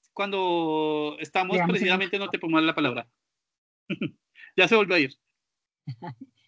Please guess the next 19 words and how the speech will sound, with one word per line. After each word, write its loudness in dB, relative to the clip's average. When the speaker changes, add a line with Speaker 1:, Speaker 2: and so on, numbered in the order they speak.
Speaker 2:
Debe 2
ser 2
problemas 2
de -2
conectividad. -2
Speaker 1:
Listo. -12
Speaker 2:
Es 6
para 8
todo 2
cla-, 4
Speaker 1:
Sí. -4
Speaker 2:
ah, 4
ahora 2
sí, -2
Rosalba. 0
Cuéntanos, -2
Rosalba. -10
Speaker 1:
Rosalba. -10
Speaker 2:
Sí. -20